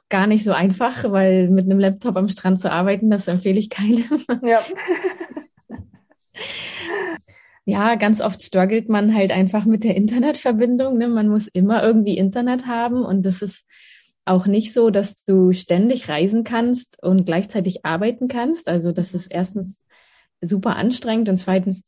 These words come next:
Speaker 1: ist das auch zeitlich irgendwie gar nicht möglich, weil oftmals sitzt man dann ja entweder im Zug oder im Bus oder sonst wo und kommt dann gar nicht zum Arbeiten. Also das und natürlich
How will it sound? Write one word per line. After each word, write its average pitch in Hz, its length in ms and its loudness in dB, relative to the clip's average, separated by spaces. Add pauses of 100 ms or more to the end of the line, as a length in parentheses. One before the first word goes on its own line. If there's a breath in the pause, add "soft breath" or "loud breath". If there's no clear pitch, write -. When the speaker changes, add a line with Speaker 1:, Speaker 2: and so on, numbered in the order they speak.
(120)
Speaker 1:
ist 185 180 -4
das 214 180 -2
auch 180 280 -6
zeitlich 214 560 -2
irgendwie 165 260 0
gar 151 160 -6
nicht 175 180 -8
möglich, 226 480 0
weil 180 120 2
oftmals 180 480 -2
sitzt 185 260 -4
man 190 140 2
dann 190 160 4
ja 180 380 2 (520 soft breath)
entweder 180 720 2
im 185 180 2
Zug 220 460 -2
oder 190 180 2
im 185 160 2
Bus 214 380 0
oder 175 180 2
sonst 185 460 -2
wo 214 260 0
und 180 360 -2
kommt 226 300 -2
dann 185 120 2
gar 156 120 -4
nicht 160 180 -8
zum - 120 -10
Arbeiten. 170 640 -4 (960 soft breath)
Also 185 240 -2
das 175 420 -4
und 185 200 4
natürlich 202 680 0